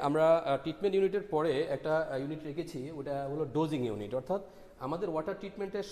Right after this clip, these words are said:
সবচেয়ে ইম্পর্টেন্ট ইউনিট, আহ, যেটাকে বলা হয়, সেটা হলো রিভার্স অসমোসিস ইউনিট। অর্থাৎ রিভার্স অসমোসিসটা হলো একটা বিপরীত অভিস্রাবণ প্রক্রিয়া, এটাকে বাংলাতে বলা হয় বিপরীত অভিস্রাবণ। এটা সিস্টেমটা হলো পানিতে যে সমস্ত ক্ষতিকারক মিনারেলগুলো রয়েছে,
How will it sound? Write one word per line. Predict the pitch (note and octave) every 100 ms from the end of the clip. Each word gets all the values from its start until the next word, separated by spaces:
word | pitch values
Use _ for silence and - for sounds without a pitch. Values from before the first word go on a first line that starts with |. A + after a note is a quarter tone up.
| -
সবচেয়ে | F3+ - A3
ইম্পর্টেন্ট | F3 - F#3 F#3+ G3+
ইউনিট, | F#3 E3 E3 -
আহ, | C3+ B2+
যেটাকে | C3 C3+ D3+
বলা | B2+ B2
হয়, | D3
সেটা | D3+ C3+
হলো | C#3 C#3
রিভার্স | B2+ C3+ C3+
অসমোসিস | A#2+ - A2+ A2 -
ইউনিট। | G#2 G#2+ A2
অর্থাৎ | B2 E3 E3+ - - -
রিভার্স | A#2+ C3 G3 G#3
অসমোসিসটা | - G3+ G3 G#3 G#3+ G#3
হলো | G#3 A3
একটা | G#3+ F#3+
বিপরীত | C3+ D3 F3 E3+
অভিস্রাবণ | D#3+ C3+ - B2 A2+
প্রক্রিয়া, | A2 - G2+ G2+ - - -
এটাকে | A#2 B2+
বাংলাতে | B2+ A#2+ B2 C3
বলা | C3+ C#3
হয় | D#3+
বিপরীত | C3+ B2+ B2 A#2
অভিস্রাবণ। | G#2+ G#2+ A2 B2 A#3+ - - -
এটা | C3
সিস্টেমটা | - G#3 G3+ A#3 A#3+ A#3
হলো | A#3 A#3+
পানিতে | A#3 - D#3 F#3
যে | D#3
সমস্ত | D#3+ F3+ -
ক্ষতিকারক | F3+ D#3+ D3+ D#3+ D#3 D3+
মিনারেলগুলো | C3 C3+ C3+ C#3
রয়েছে, | B2 A#2 A#2+ A#3